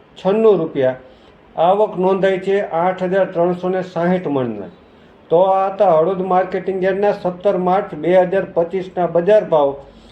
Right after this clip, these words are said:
અને આ બજાર ભાવ વીસ કિલોના હતા કે, એટલે કે એક મણના હતા. સાથે જ ખેડૂત મિત્રો માટે ખેતીવાડી ઉત્પન્ન બજાર સમિતિ દ્વારા અગત્યની સૂચનાઓ પણ છે, જેની વાત કરીએ તો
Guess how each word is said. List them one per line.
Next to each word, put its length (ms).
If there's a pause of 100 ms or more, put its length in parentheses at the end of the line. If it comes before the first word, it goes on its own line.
(240)
અને 200 (160)
આ 180
બજાર 380
ભાવ 240
વીસ 240
કિલોના 440
હતા 160
કે, 200 (240)
એટલે 280
કે 280
એક 240 (220)
મણના 560
હતા. 200 (1160)
સાથે 320
જ 80
ખેડૂત 480
મિત્રો 220
માટે 300 (380)
ખેતીવાડી 600
ઉત્પન્ન 300
બજાર 280
સમિતિ 420
દ્વારા 380 (540)
અગત્યની 680
સૂચનાઓ 440
પણ 240
છે, 160
જેની 340
વાત 180
કરીએ 240
તો 200